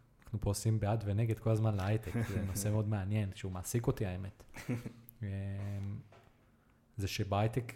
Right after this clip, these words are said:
Speaker 1: גם מבינים את הצד של האבא, בהרבה מאוד חברות. נגיד, בחברה שאני עבדתי, אז יש, אה, חופשת לידה ארוכה יותר ל-, ל-, לאבות, ויש, אה, כל מיני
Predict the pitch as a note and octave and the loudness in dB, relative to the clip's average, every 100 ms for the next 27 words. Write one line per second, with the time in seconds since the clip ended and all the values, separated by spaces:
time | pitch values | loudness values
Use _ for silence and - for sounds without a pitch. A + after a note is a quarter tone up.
0 | - A2 A#2 A2+ A2 A2+ A#2 A2+ A2 A2+ | -2 2 2 2 2 2 0 -2 -2 -2
1 | G#2+ G2 G#2+ F#2+ - _ _ _ _ _ | -2 -2 -4 -8 -12 _ _ _ _ _
2 | - F#2+ F#2+ F#2+ G2 - F#2+ F#2 F#2+ - | -10 -6 -4 -4 -4 -6 -6 -6 -10 -14
3 | _ _ _ _ G#2 G2 G2 - G2 G#2 | _ _ _ _ -2 0 -2 -2 0 2
4 | - G#2 G#2 G#2 G#2 G#2 G#2 F#2 F#2+ F#2 | 2 2 2 2 0 0 -2 -2 -4 -4
5 | - G2+ G2 G2+ - - _ - _ - | -6 -6 -6 -8 -12 -20 _ -20 _ -10
6 | A#2 G#2+ G2+ G2+ F#2+ G2 G2 G2 G2 G2 | -4 -2 0 0 0 0 0 0 -4 -6
7 | G2+ G2 G2 G2 G2 F#2+ - G2 G2 G2 | -6 -4 -4 -4 -2 -2 -4 -4 -4 -4
8 | G2+ G2 G2+ G2+ G#2 G2+ _ _ _ _ | -4 -6 -6 -6 -8 -10 _ _ _ _
9 | _ - - G2 F#2 G2+ G2+ - - G#2+ | _ -12 -4 -2 0 2 2 0 -6 -6
10 | G2+ G2 G2 G2 - - G#2 G2 - G#2 | -4 -4 -2 -4 -4 -4 -4 -4 -4 -2
11 | G#2 G2+ | 0 -2